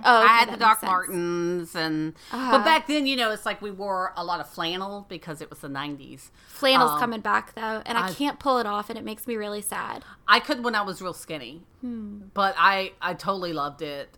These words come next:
Speaker 2: Um, but I wasn't full, full on emo because I had lighter hair. I did wear dark lipsticks and I did wear dark eyeliner, but I didn't, um,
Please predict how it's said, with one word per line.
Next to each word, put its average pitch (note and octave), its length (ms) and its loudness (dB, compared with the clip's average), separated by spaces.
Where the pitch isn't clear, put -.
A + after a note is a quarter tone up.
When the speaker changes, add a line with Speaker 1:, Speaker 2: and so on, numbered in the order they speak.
Speaker 2:
Um, D3 540 -2
but B3 180 0
I C4 80 6
wasn't D#4+ 460 -4
full, A#3 260 0
full A3 220 -4
on G3+ 260 6
emo G#3 260 0
because F#3+ 240 -8
I E3+ 120 2
had E3 240 0
lighter D#3+ 460 -2
hair. E3 920 -6
I G3+ 80 2
did G3 220 -4
wear G#3 180 -2
dark F#3+ 360 -2
lipsticks - 880 -8
and F3+ 140 -2
I F3+ 80 -2
did E3+ 240 -8
wear E3+ 420 -6
dark E3 440 2
eyeliner, C#3+ 760 6
but D#3+ 680 2
I E3+ 120 0
didn't, E3 680 -6
um, D3 680 0